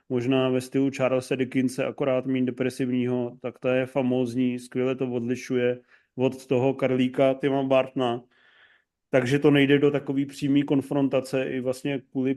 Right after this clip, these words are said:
pojetí toho příběhu jako v uvozovkách originu. Což je super, protože samozřejmě Bartnův Karlík je geniální a, a přímo s ním zápasit by nebylo úplně snadný.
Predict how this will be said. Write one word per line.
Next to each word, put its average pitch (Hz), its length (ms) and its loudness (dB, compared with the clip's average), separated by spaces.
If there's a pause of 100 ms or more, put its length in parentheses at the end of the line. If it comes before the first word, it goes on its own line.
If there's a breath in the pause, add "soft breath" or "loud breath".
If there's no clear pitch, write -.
(180)
pojetí 127 440 -2
toho 131 500 -2
příběhu 127 520 0
jako 127 420 -2 (100)
v - 80 -20
uvozovkách 127 560 -4
originu. 120 680 -2 (1400 soft breath)
Což - 220 -6
je 147 80 4
super, 131 340 0
protože 127 260 -2
samozřejmě 127 960 0
Bartnův 120 640 -4
Karlík 127 400 -2
je 139 80 0
geniální 123 640 0
a, 123 120 -6
a 120 360 -4 (1200)
přímo 120 320 -4
s 120 100 -10
ním 123 240 -2
zápasit 120 640 -4
by 123 200 -2
nebylo 120 380 -2
úplně 123 300 -6
snadný. 120 560 -4